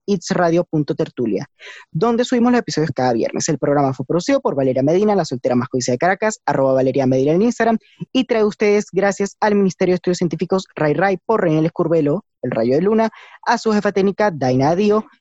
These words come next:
Daina guion bajo dieciséis cero siete en Instagram, la Reina de las Rosas,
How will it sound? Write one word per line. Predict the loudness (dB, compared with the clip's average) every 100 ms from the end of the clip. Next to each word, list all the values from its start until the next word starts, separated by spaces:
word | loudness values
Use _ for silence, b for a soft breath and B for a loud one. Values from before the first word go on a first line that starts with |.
| _
Daina | -2 0 2 2
guion | 2 0
bajo | 0 0
dieciséis | -2 -2 -4
cero | -2 -2
siete | -2 0
en | 0
Instagram, | 0 0 0 0 -2 B B -4
la | 0 2 2
Reina | 2 2
de | 0
las | 0
Rosas, | -2 -2 -6